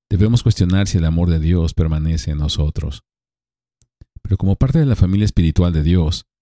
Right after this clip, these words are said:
tenemos la responsabilidad de ayudarnos mutuamente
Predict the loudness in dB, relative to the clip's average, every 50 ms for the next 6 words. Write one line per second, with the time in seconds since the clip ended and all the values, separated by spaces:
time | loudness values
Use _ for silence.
0 | _ _ _ _ _ _ -2 0 0 2 2 2 2 2 0 0 0 0 0 0
1 | 0 0 0 0 0 0 0 0 0 0 0 0 0 0 2 2 2 2 2 2
2 | 2 2 2 0 0 0 -2 -2 0 0 0 2 2 0 0 0 0 0 -2 -2
3 | -4